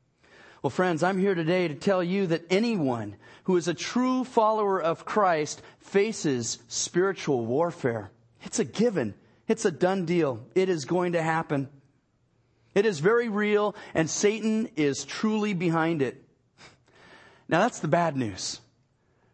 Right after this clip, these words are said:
But there's some good news here, too. And that is that, praise God, he has given us some instructions so that we, with his help, will be able to handle it and come out on top.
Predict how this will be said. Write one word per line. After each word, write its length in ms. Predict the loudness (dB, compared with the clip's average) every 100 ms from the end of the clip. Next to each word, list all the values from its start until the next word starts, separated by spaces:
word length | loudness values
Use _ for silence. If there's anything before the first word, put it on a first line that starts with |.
| _ _
But 140 | -2
there's 160 | 0 2
some 160 | -2 2
good 240 | 2 2
news 260 | 0 0 0
here, 180 | 0
too. 420 | 0 0 0 -2 -8 -18 _ _ -20 -14 -2
And 100 | 2
that 200 | 2 2
is 360 | 2 0 -6 -14 -8 -2
that, 180 | -2 -2
praise 440 | 2 2 2 2
God, 500 | 2 4 4 2 -2 -10 -2
he 220 | 2 4
has 200 | 2 0
given 380 | 0 2 2 2
us 180 | 2 0
some 180 | 0
instructions 1120 | 0 -2 -4 2 2 0 -4 -6 -6 -14 -16 -16 -20 -14
so 180 | 0 2
that 240 | 2 0 0
we, 480 | 0 2 2 2
with 260 | 2 2 2
his 280 | 0 0 2
help, 500 | 2 4 2 0 -8 -4
will 120 | 0 2
be 180 | 4
able 180 | 4 2
to 100 | 0
handle 520 | 0 2 2 2 2
it 180 | 2 0 -6 _ _ _
and 160 | -2 2
come 160 | 2 2
out 140 | 2
on 160 | 0 2
top. 480 | 2 2 -2 -6